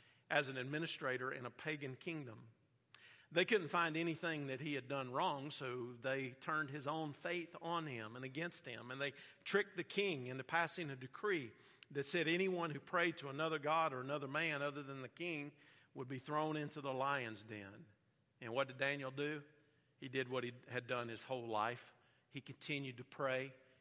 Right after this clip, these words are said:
He continued to seek God. The wicked enemies, uh, caught him in the act and told the king.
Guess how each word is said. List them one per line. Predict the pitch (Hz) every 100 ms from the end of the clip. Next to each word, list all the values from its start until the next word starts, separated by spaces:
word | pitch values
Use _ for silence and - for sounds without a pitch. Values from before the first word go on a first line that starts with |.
| -
He | 147
continued | 143 - 160 151 143 131
to |
seek | - 165 139 156
God. | 135 120 131 123 - - _ _ -
The | 143
wicked | 170 175 151
enemies, | 160 170 165 165 - 160 - _ _ 127
uh, | 117 - -
caught | - 151 165
him | 170 160
in | 143
the | 131 151
act | 160 170 - 135
and | 135
told | 151 156 139
the |
king. | 135 165 165 165 185